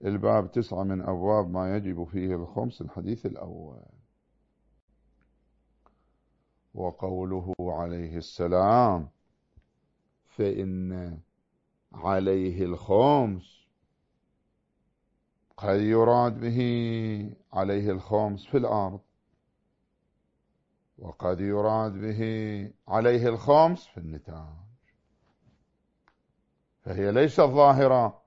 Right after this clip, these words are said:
في خصوص تخميس أصل الأرض. لكن صحيحة الحذاء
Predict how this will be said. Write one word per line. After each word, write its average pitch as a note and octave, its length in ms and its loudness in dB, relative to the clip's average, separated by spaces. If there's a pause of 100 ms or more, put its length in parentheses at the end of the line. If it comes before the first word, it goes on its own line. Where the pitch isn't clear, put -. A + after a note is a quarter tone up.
(140)
في A#2 160 -4
خصوص B2+ 540 -2
تخميس A#2 760 -4
أصل G2 220 -8
الأرض. D#2+ 380 -10 (3750)
لكن E3 1040 8
صحيحة D3+ 640 4
الحذاء G#2+ 1040 0